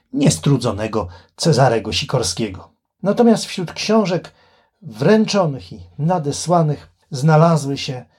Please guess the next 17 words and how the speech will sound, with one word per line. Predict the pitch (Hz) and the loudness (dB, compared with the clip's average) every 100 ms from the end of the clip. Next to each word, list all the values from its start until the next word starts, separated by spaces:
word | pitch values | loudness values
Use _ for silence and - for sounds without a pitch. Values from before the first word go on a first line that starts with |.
| _ - | _ -8
nowe | 139 180 175 147 | -2 0 0 0
publikacje | 147 120 113 - 151 156 139 | -2 -8 -14 -6 -6 -4 -8
innego | 139 - 190 175 165 156 117 104 - _ _ | -8 -4 2 6 6 6 2 -8 -10 _ _
wydawcy | 143 131 143 131 - 113 | -2 2 2 0 -8 -12
ze | 113 | -12
Szczecina, | 113 - 131 - 151 127 117 _ _ - | -10 -12 -10 -6 -4 -6 -10 _ _ -8
czyli | 143 120 113 _ | -6 -6 -10 _
Formy, | - - 160 135 131 123 117 _ _ - | -8 0 2 2 0 -4 -8 _ _ -2
również | 147 156 135 120 - | 4 4 4 -2 -2
niestrudzenie | 139 160 - - 113 110 120 117 107 95 87 _ _ | 2 2 0 -6 -14 -10 -6 -6 -8 -14 -18 _ _
prowadzonej | 147 139 113 123 113 95 | 0 2 4 2 0 -2
przez | - - | -8 -6
Pawła | - 104 95 98 90 _ | -2 -2 -2 -6 -10 _
Nowakowskiego. | 120 123 117 120 110 - - 104 92 - _ _ - | -6 -2 0 0 -2 -6 -8 -8 -12 -18 _ _ -16
Wróćmy | 208 190 226 247 - 202 | -14 -8 -6 -6 -2 0
jednak | 196 170 165 160 _ _ _ _ - | 0 0 0 -2 _ _ _ _ -4
do | 135 139 127 | 0 2 0